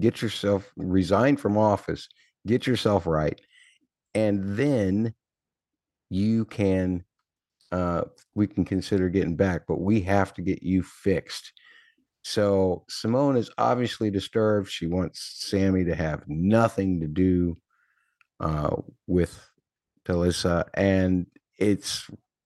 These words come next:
kind of, I don't know. I, I mean, I understand that Simone knows about what's going on, but at this point, you don't really understood, stand what has shaken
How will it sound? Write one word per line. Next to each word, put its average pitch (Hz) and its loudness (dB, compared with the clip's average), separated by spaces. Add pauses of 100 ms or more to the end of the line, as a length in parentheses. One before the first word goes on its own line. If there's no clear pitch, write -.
(800)
kind 151 0
of, 104 0 (600)
I 117 2
don't 117 2
know. 92 0 (320)
I, 101 0 (340)
I 104 2
mean, 107 2
I 110 2
understand 110 0
that 98 0
Simone 98 2
knows 95 2 (600)
about 90 2
what's 92 0
going 90 0
on, 92 2
but 87 -2 (180)
at 92 -2
this 170 0
point, - -2
you 104 2
don't 110 0
really 107 2
understood, 95 0 (180)
stand 101 0
what 95 -2
has 92 -2
shaken 95 -2